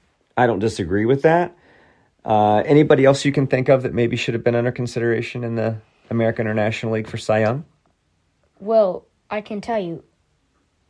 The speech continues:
Speaker 2: I don't think Blake Snell's gonna, should win it because
Speaker 1: Really?
Speaker 2: the pi-,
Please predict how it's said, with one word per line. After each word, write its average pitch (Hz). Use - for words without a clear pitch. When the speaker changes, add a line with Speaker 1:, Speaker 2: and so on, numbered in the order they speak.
Speaker 2:
I 208
don't 330
think -
Blake 190
Snell's 165
gonna, -
should 165
win 165
it -
because 175
Speaker 1:
Really? 147
Speaker 2:
the 240
pi-, -